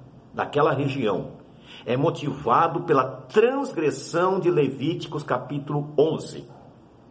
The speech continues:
Porque são animais que não foram criados para alimentação. E todavia as pessoas zombam, brincam com coisa séria. Por isso você,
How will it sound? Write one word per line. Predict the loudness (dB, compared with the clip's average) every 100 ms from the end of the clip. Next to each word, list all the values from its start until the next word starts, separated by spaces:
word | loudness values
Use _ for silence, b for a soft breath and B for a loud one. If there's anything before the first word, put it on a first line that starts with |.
| -20 B B B B -20
Porque | -4 -2 -2
são | 0 2
animais | 2 2 2 0
que | -2
não | -2 -2
foram | 2 2 2 0
criados | -2 2 4 4 2 -2
para | 0 0
alimentação. | 2 0 0 -2 -4 -6 -8 -16 -20 -20 -20 -20 -20 B B B B
E | -2
todavia | 2 2 2 -2
as | -4
pessoas | -2 -4 -2 0 2 0 -4 -18 -16
zombam, | -14 -4 -2 0 -2 -8 -12 -20 -20 -20 -20 -20 -20 -20 -20 -20
brincam | -2 0 0 -2 -6 -8 -14 -16
com | -10 -8
coisa | -8 -10
séria. | -14 -18 -20 -20 -20 -20 -20 -20 -20 -20 -20 -20 -20 -20 -20 -20 _ -20 B B -14
Por | -10
isso | -8 -8
você, | -6 -6 -8 -14